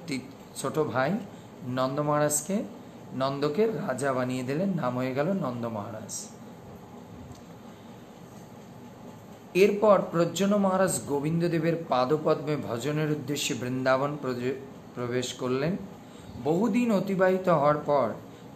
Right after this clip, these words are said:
নন্দ মহারাজের কোনো পুত্র সন্তান জন্ম না হয় সবাই অত্যন্ত উৎকণ্ঠিত ও বিষণ্ণ হলেন। নন্দ মহারাজ বিবাহ করলেন মা দেব-, এই যশোদাকে, কিন্তু যশোদার কোনো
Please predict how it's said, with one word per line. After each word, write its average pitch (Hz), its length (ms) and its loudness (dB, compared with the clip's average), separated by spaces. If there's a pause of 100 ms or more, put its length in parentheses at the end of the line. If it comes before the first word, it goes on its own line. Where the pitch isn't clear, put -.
নন্দ 147 360 0
মহারাজের 202 560 6
কোনো 175 140 0
পুত্র 175 500 -2
সন্তান 156 680 2 (540)
জন্ম 147 420 2
না 139 280 4
হয় 139 280 2
সবাই 165 420 0
অত্যন্ত 175 480 -4
উৎকণ্ঠিত 160 840 -2 (400)
ও 139 100 0
বিষণ্ণ 131 500 -2
হলেন। 101 340 -6 (720)
নন্দ 151 200 -2
মহারাজ 170 480 4
বিবাহ 147 300 4
করলেন 143 480 -2 (540)
মা 127 420 2 (280)
দেব-, 143 380 0
এই 127 420 2
যশোদাকে, 160 720 0 (1080)
কিন্তু 185 300 2
যশোদার 160 600 4
কোনো 160 200 0